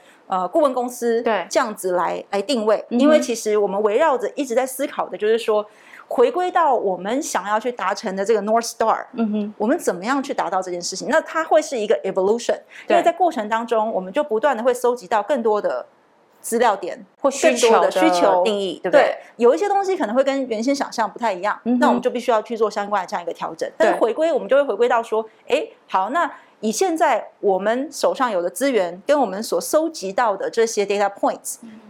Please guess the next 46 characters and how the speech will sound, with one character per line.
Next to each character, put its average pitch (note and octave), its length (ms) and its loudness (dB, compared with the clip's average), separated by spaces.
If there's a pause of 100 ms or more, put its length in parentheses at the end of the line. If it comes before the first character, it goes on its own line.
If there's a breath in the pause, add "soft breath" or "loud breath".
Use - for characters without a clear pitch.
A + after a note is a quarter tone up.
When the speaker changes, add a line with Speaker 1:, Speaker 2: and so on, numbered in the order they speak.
(100)
Speaker 1:
什 - 180 -2
么 G3 80 -6
是 C#4 100 -2
最 C4 360 0 (100)
棒 G#3+ 160 0
的 F#3 80 -8
一 - 20 -6
个 F#3 60 -6
做 F#3 180 0
法？ - 280 -6
那 B3+ 120 0
我 G3+ 60 2
们 F#3 100 -10
就 A3 80 0
会 A#3 80 0
往 G3 180 0
那 G3 80 -8
个 E3+ 60 -4
方 F3+ 160 -8
向 F#3+ 220 -8 (380)
持 - 160 -2
续 G#3+ 120 0
的 G3 80 2
再 F#3 120 0
往 F#3 120 -4
前 F#4+ 160 0
面 E3+ 100 -10
去 A#3+ 100 -8
做。 - 120 -2
Speaker 2:
那 F4+ 80 0
Anchor F4+ 140 4
台 B3 160 -2
湾 A3 160 -4
是 A#3 80 -6
一 A#3 60 -2
个 G3 40 -4
盈 F3 200 -8
利， F3 260 -8
盈 F#3+ 180 -2
利 A3+ 140 0
型 E3+ 240 -10
的 F3 100 -4
一 E3+ 60 -4
个 E3+ 100 -8
公 E3 240 -4
司 E3 360 -10